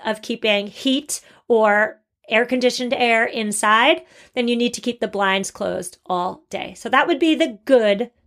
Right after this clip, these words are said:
action item. If you're thinking to yourself, "No, I can do better," then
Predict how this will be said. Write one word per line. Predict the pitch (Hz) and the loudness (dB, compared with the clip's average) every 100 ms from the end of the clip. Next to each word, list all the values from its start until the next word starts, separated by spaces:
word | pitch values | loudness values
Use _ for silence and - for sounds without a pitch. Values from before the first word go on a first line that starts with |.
| _ - | _ -2
action | 196 - 190 180 | -2 -2 -6 -6
item. | 175 165 202 214 _ _ _ - _ | -6 -8 -10 -14 _ _ _ -20 _
If | - 262 | -8 -2
you're | 254 | 0
thinking | 269 240 | 0 -2
to | 226 | 0
yourself, | 214 - 190 185 | 0 0 0 0
"No, | 196 | 2
I | 185 196 | 2 0
can | 202 | -2
do | 214 185 | -4 0
better," | 196 170 175 233 - - | 0 0 0 -2 -6 -4
then | 185 247 269 | -2 -2 -4